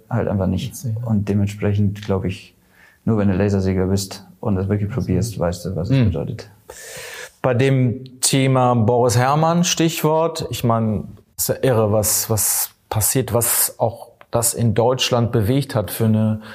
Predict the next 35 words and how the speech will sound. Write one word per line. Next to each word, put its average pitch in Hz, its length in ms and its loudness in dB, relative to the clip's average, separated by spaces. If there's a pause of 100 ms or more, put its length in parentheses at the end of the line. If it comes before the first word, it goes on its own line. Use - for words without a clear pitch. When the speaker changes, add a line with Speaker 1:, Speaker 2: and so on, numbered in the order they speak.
(400)
Speaker 2:
für 110 300 -2
eine, 107 600 0 (240)
für 117 160 -2
einen 113 240 2
Hype 151 340 0
geradezu 107 640 -2
oder 104 240 -2
auch 98 160 -2 (120)
für 110 240 -2
eine 104 400 -2 (680)
Fo-, 87 920 -4
Followerschaft, 127 1160 0 (1160)
ist - 80 -10
schon 104 260 2
sehr, 104 240 2 (540)
sehr 110 320 2
verenglischt 117 920 0
und 110 300 0 (460)
das 104 260 0
Wort, 110 180 2
also 113 160 4
auf 120 140 2
jeden 143 140 4
Fall, 170 80 4
wie - 20 2
viele 170 160 2
Leute 156 240 4
dem 131 200 2
tatsächlich 127 440 0
ge-, 95 440 0
gefolgt 131 440 0
sind 104 220 0
in 107 100 2
Deutschland, 107 400 0
das - 320 -2